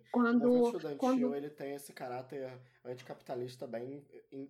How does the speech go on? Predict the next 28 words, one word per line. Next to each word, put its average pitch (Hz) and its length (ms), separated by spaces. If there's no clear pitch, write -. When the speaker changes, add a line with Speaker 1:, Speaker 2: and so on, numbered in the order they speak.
Speaker 2:
bem 127 220
forte, - 340
Speaker 1:
Bem 277 200
Speaker 2:
pelo 320 120
menos 359 200
em 349 40
Speaker 1:
marcado, 240 300
Speaker 2:
alguns 214 160
Speaker 1:
sim, - 220
Speaker 2:
segmentos, 233 580
né? 214 100
Speaker 1:
sim, 262 200
sempre 415 480
teve, 214 600
sempre 349 420
teve. 220 380
O 277 80
movimento 311 680
estudantil 262 880
chileno, 254 680
ele, 285 640
ele 302 440
tem 339 540
um, 254 640
um 247 40
legado 247 600
não 339 240
só 349 340